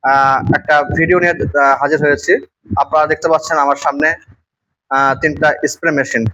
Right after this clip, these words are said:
এগুলো আসলে, আহ, গার্ডেন স্প্রে মেশিন। আমরা বিভিন্ন বাগানে এগুলো ইউজ করতে পারি। তাছাড়াও আমাদের যে,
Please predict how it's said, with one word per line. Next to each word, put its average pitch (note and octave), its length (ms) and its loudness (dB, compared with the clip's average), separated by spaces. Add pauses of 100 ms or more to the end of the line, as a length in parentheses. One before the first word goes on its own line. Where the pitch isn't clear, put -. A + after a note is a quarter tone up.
(120)
এগুলো E3+ 260 0
আসলে, F#3+ 480 0 (120)
আহ, C#3+ 380 0 (440)
গার্ডেন F3 340 2
স্প্রে D3+ 220 -2
মেশিন। C3+ 360 -2 (800)
আমরা D3 300 2
বিভিন্ন D3+ 360 0
বাগানে C#3+ 380 2
এগুলো C#3 220 2
ইউজ C3 220 -4
করতে B2+ 200 -2
পারি। C3+ 300 0 (560)
তাছাড়াও E3 420 2
আমাদের D3 400 2
যে, D3 280 2